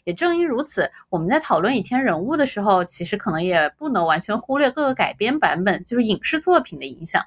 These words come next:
所以，呃，在细聊我们今天的主题，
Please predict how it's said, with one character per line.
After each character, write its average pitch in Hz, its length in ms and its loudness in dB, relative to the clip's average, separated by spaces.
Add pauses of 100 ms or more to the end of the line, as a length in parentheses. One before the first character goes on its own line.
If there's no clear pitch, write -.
(140)
所 180 220 0
以， 269 180 2
呃， - 220 -4
在 214 160 0
细 359 200 -4
聊 214 160 4
我 175 140 -2
们 160 140 -10
今 240 120 -6
天 320 160 0
的 320 120 0
主 - 180 -12
题， - 260 -14